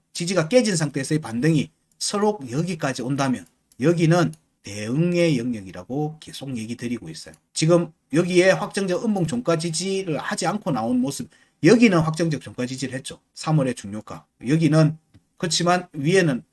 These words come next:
안 한 거예요. 육 월의 구간 끝에서는 하지를 않은 모습이니까 여기서는 했-, 했는데, 그래서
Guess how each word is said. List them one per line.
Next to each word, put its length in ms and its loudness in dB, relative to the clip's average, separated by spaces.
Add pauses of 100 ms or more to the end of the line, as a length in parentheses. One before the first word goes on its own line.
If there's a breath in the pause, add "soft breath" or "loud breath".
안 160 -8
한 100 0
거예요. 440 -2
육 140 0
월의 180 4
구간 340 2
끝에서는 720 -2
하지를 360 -4
않은 240 2
모습이니까 680 -4
여기서는 380 0
했-, 240 -4
했는데, 440 -2 (300)
그래서 460 4